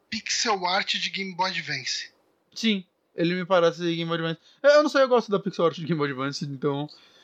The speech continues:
Speaker 2: pra
Speaker 1: Hum,
Speaker 2: mim.
Speaker 1: eu não sei, eu acho que a pixel art do Game Boy Advance funciona no Game Boy Advance, porque a resolução dele era muito baixa,
Speaker 2: Hum.
Speaker 1: então era muito importante ter um contorno muito
Speaker 2: Entendi.
Speaker 1: bem definido.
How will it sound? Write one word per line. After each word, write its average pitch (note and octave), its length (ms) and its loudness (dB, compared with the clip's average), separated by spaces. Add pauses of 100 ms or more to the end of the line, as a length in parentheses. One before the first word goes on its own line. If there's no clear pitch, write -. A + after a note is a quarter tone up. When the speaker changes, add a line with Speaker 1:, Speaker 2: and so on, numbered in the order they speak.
(260)
Speaker 2:
pra E3 140 0
Speaker 1:
Hum, - 20 0
Speaker 2:
mim. C#3+ 220 0
Speaker 1:
eu G#3 120 0
não G#3+ 140 -4
sei, G#3 240 0
eu G3 120 -2
acho A3 200 2
que A#3+ 60 -2
a A3 40 -6
pixel - 380 0
art F#3 260 -2
do E3 120 -10
Game E3 200 -8
Boy D#3+ 120 -6
Advance D3+ 400 -4
funciona F#3 520 -2
no E3+ 320 -2
Game F3+ 240 -2
Boy D3 140 -2
Advance, D3 480 -4 (300)
porque F3+ 180 -2
a F#3 40 4
resolução F3+ 500 0
dele F#3 180 -4
era F#3 120 -2
muito F#3 280 -10
baixa, D3+ 540 0 (260)
Speaker 2:
Hum. A#3 140 -4
Speaker 1:
então F3+ 360 -2
era F3+ 160 -2
muito F#3+ 300 -4
importante F#3+ 540 -2
ter F3+ 500 -2
um D#3+ 140 -10
contorno E3 680 -4
muito D#3+ 220 -2
Speaker 2:
Entendi. D3 140 -4
Speaker 1:
bem E3 120 -2
definido. D#3 580 -4